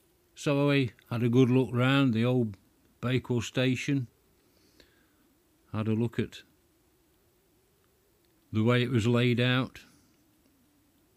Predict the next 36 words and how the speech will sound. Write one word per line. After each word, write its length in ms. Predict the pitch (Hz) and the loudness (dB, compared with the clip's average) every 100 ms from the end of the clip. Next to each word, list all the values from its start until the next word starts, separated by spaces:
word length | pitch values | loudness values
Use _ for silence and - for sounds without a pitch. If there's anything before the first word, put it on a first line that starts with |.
| _ | _
former 420 | - 113 120 113 | -6 -2 2 2
b-, 180 | 113 - - - - | 0 -6 -14 -20 -6
buildings. 760 | 123 139 127 127 127 123 - - _ _ _ _ - _ _ _ _ 143 | 2 4 6 4 0 0 -4 -12 _ _ _ _ -20 _ _ _ _ -2
And 100 | 180 | 0
this 200 | 175 185 | 2 2
is 160 | 131 | 2
what 280 | 156 156 - _ _ _ _ | 2 0 0 _ _ _ _
interests 680 | 151 151 131 - 117 101 - | 2 2 2 0 0 -2 0
me. 400 | 113 107 95 95 - _ _ _ _ _ _ _ _ - _ _ | 2 2 0 -6 -12 _ _ _ _ _ _ _ _ -20 _ _
If 140 | 131 120 | -4 0
we 120 | 131 | 0
go 220 | 139 135 | 2 2
on 140 | 135 127 | 2 2
the 100 | 117 | 2
high 240 | 139 135 | 2 0
peak 320 | - 139 120 | 2 2 2
trails 460 | - 160 143 113 95 | 0 2 2 0 0
or 100 | 120 | 0
any 180 | 120 123 | 2 0
of 100 | 113 | 0
those, 340 | 131 120 98 | 0 0 -2
if 120 | 98 | -4
we 60 | 117 | -2
come 220 | 151 143 | 0 0
to 120 | - | -2
some 180 | - 147 | -2 0
of 80 | 127 | 0
the 100 | 135 | 0
old 220 | 131 117 | 0 -2
quarry 360 | - 151 135 120 | -2 0 2 2
workings 640 | 113 113 104 135 127 107 | 2 2 0 0 -2 -2
or 120 | 107 | -4
some 220 | 90 135 | -2 -2
of 100 | 127 | 0
the 120 | 120 123 | 0 -2
old 340 | 127 123 | 0 -2